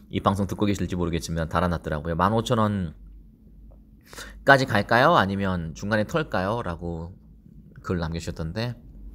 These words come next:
제가 그걸 안다면, 제가 그걸 안다면 저도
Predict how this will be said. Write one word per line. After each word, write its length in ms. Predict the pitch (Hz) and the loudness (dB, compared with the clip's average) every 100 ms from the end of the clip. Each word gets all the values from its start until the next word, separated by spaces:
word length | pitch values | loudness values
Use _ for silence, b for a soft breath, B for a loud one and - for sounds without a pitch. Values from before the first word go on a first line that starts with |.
| B B B - | B B B -6
제가 200 | - 123 | 0 2
그걸 260 | 117 117 120 | 4 6 6
안다면, 720 | 90 104 113 87 87 101 107 - - - - - - - - - - - - - - - - | 4 2 0 0 -2 -4 -10 -16 -20 -20 -20 -20 -20 -20 -20 -20 -20 -20 -20 -20 -20 -20 -4
제가 180 | 117 | 0
그걸 120 | 113 110 | 2 4
안다면 460 | 92 98 95 85 | 4 2 0 -2
저도 480 | 92 95 90 104 120 | -2 0 0 -2 -8